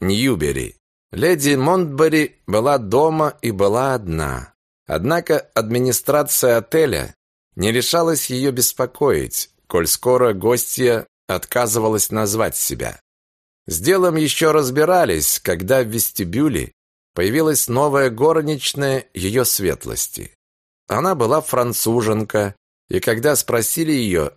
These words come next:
решила вопрос быстро, просто и разумно, как полагается французам.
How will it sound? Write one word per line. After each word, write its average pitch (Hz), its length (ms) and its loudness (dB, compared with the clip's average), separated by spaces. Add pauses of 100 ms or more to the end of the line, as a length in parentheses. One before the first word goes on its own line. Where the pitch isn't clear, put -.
(120)
решила 165 520 0
вопрос 135 460 0
быстро, 123 640 -2
просто 131 640 0 (100)
и 160 80 2
разумно, 73 720 -2 (400)
как - 260 -4
полагается 98 840 0
французам. 110 840 -4